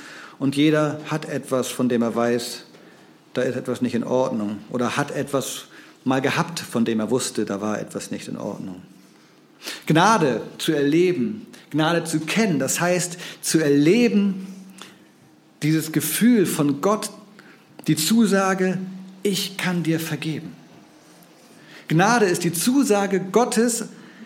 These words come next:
ich kann dir alles vergeben, wenn du mich darum bittest. Wenn du bereust, was du getan hast, und wenn du mich um Vergebung bittest,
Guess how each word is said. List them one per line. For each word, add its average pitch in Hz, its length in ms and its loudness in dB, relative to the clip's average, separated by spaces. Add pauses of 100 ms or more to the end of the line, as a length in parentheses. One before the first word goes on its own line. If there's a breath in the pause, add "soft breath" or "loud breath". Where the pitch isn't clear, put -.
(120)
ich 190 160 -2
kann 233 200 4
dir 214 260 2
alles 254 300 2
vergeben, 240 840 2 (560 loud breath)
wenn 190 140 2
du 196 80 4
mich 190 240 2
darum 185 320 0
bittest. - 500 -4 (2250 loud breath)
Wenn 160 120 6
du 185 80 6
bereust, 175 720 4
was 135 200 -2
du 123 100 0
getan 110 480 -2
hast, - 360 -10 (1300 loud breath)
und 131 100 0
wenn 151 120 4
du 151 60 2
mich 151 160 2
um - 100 -2
Vergebung 143 500 0
bittest, - 480 -10